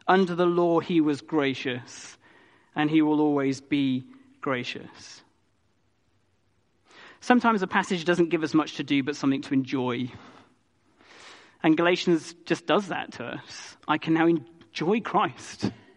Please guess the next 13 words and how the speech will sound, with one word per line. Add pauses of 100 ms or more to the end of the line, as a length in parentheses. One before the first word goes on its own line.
He
is
my
righteousness. (1800)
God
has
not
changed
the
promise. (420)
Christ
still
stands.